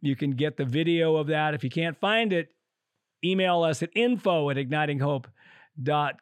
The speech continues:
com. But we've felt your prayers. We've felt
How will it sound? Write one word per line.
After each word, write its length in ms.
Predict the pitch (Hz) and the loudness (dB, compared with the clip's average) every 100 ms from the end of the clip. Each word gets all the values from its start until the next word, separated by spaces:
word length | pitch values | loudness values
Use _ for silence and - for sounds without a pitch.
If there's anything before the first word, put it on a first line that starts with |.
| - | -10
com. 540 | 151 151 147 143 139 123 - _ - | -4 0 0 0 -2 -6 -14 _ -4
But 180 | 143 156 | -2 0
we've 240 | 196 139 | 0 -2
felt 340 | - 220 220 | 0 2 2
your 140 | 185 190 | 2 0
prayers. 720 | - 190 185 160 120 - - - _ _ _ _ _ _ - | 0 0 2 -2 -4 -12 -18 -20 _ _ _ _ _ _ -4
We've 240 | 160 156 | -2 -2
felt 540 | - 175 196 202 196 | -2 0 2 2 0